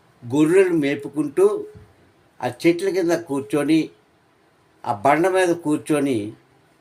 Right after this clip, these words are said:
దేవుణ్ణి స్తుతి గానం చేసేవాడంట. దేవుని స్తోత్రం, హల్లెలూయా.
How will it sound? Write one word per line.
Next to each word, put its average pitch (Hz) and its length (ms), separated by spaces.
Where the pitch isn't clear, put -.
దేవుణ్ణి 127 840
స్తుతి 127 600
గానం 127 440
చేసేవాడంట. 107 680
దేవుని 117 300
స్తోత్రం, 113 500
హల్లెలూయా. 117 800